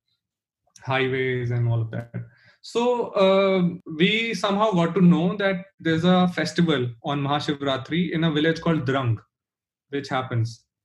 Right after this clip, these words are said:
every year. And there's a mela and all. And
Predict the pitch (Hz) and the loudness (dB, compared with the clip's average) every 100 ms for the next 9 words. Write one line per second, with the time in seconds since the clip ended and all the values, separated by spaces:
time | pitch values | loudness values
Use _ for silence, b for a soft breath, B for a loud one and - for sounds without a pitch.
0 | - 120 127 139 120 110 123 135 147 147 | -8 -4 -2 -2 -4 -4 -6 -4 0 0
1 | 151 165 151 139 139 135 131 123 123 117 | 2 0 2 0 0 0 -2 -2 -2 0
2 | 117 117 160 147 151 | -2 -2 -4 -2 -4